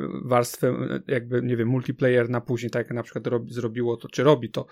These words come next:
Sony w przypadku, e, Last of Us dwa, bo rozdzielili single playera, e, od multi. Multi się nadal robi. Tak, ile mija? Już dwa lata będzie od premiery, e, Last of Us dwa? Jakoś blisko będziemy chyba, nie?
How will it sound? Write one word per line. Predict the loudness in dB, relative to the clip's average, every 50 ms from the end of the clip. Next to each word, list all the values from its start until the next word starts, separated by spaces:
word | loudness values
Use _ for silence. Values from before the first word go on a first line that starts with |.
| -20 -20 -20 _
Sony | -4 0 2 2 2 2 0
w | -2
przypadku, | -6 -10 -4 0 0 0 0 0 -2 0 2 2 2 0 -2
e, | -2 -2 0 0 0 2
Last | 2 0 0 0 -4 -8
of | -8 -4 -4
Us | -4 -4 -4
dwa, | -4 0 0 0 0 0 _ _ _ _ _ _ -2
bo | 2 4
rozdzielili | 4 4 4 2 2 2 4 4 4 2 0
single | -2 -4 -4 -4 -4 -4
playera, | -4 -2 -2 0 0 0 0 0 -2 -4 _ _ _ _ _ _ _ -8
e, | -6 -4 -4 -4
od | -4 -4 -2
multi. | -2 -2 -2 -2 -4 -6 -4 -2
Multi | -2 -2 -2 -2 -6
się | -4 -2 0
nadal | 0 2 2 2 2
robi. | 4 4 2 0 0 -2 -6 -6 _ _ _ 2
Tak, | 2 2 2 2
ile | 0 2 2 2
mija? | 2 2 0 0 0 0
Już | 0 -4 -4 -8
dwa | -6 2 4 4
lata | 4 4 2 2 0 0
będzie | 0 0 -2 -2 -2 -4 -4
od | -2 -4 -6 -8 -8
premiery, | -4 -4 -2 -2 0 0 0 2 0 0 -2 _ -10
e, | -8 -6 -6 -4
Last | -4 -4 -4 -4
of | -8 -6 -4
Us | -4 -4 -4 -6
dwa? | -2 2 2 2 2 0 _ _ _ _ _ -2
Jakoś | -2 2 4 4 4
blisko | 4 2 2 2 -2 -2
będziemy | -2 0 -2 -2 -4 -6 -6
chyba, | -6 -8 -6 -2
nie? | 0 0 0 0